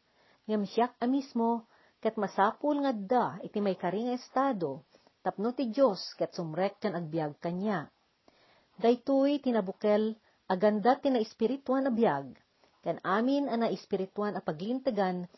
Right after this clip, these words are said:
iti amin a kanito, ken iti amin a nasyon, ket naipababa tapno maipan ti kararua iti kasta nga estado.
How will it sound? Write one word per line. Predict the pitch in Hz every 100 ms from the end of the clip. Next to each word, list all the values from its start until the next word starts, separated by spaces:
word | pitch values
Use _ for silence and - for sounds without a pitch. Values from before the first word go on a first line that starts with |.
| - _ 208
iti | -
amin | - 190 233 247
a |
kanito, | 247 262 254 247 262 180 147 _ _ _ _ _ _
ken | - 147
iti | -
amin | - 214 247 262
a | 254
nasyon, | 233 214 - 208 156 139 156 _ _ _ _
ket | 233
naipababa | 247 233 233 208 196 226 175 170 185 _
tapno | - 220 226
maipan | 226 196 - 233 262
ti | 262
kararua | 254 247 240 202 147 165 -
iti | -
kasta | 202 175 - 185 180
nga | 180
estado. | 147 - 160 143 131 135